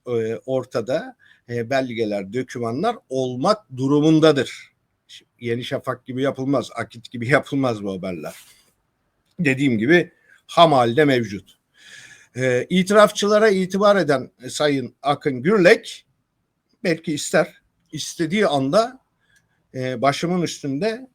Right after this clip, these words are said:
kendisine hemen yollayabilir. İstediği yerde de analizini yaptırabilir. O gece ilk tur oylamasından sonra Kılıçdaroğlu açıkça çekilmek istiyor.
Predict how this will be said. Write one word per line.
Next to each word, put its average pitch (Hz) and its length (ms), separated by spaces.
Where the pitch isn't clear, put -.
kendisine 120 560
hemen 156 600
yollayabilir. 117 760
İstediği 143 560
yerde 110 400
de 190 320
analizini 117 920
yaptırabilir. 90 1300
O 220 180
gece 220 340
ilk 247 280
tur 214 120
oylamasından 190 720
sonra 185 420
Kılıçdaroğlu 151 800
açıkça 170 480
çekilmek 127 460
istiyor. - 340